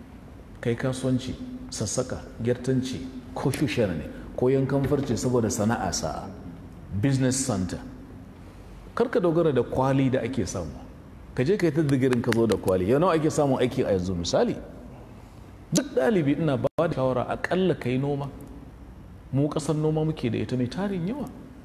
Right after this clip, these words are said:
Ka samu abin da za ka yi. Waɗannan sun ambace su nake ƙulla alaƙa tsakanin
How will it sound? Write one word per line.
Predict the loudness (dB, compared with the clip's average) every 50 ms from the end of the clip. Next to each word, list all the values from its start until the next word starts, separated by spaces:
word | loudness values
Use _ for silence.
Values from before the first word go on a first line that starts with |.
| -18 -18 -18 -18 -18 -18 -18 -18 -18 -10 -4
Ka | 0 0
samu | 2 2 2 2 2
abin | 2 2 2 4 4 4
da | 2
za | 4 2 0 0
ka | 0 -2 -4
yi. | -6 -6 -8 -14 -16 -16 -16 -16 -18 -18 -18 -18 -18 -18 -18 -18 -20 -12 -2 0
Waɗannan | 2 4 4 6 6 6 6 4
sun | 4 4 2 2 4
ambace | 4 4 4 4 2 2 2 2 2 2
su | 2 2 2 2 2 2 0 -4 -2 0
nake | 2 2 4 2 2 2
ƙulla | 2 4 4 4 4 4
alaƙa | 4 4 4 4 2 0
tsakanin | 0 0 0 0 2 2 2 2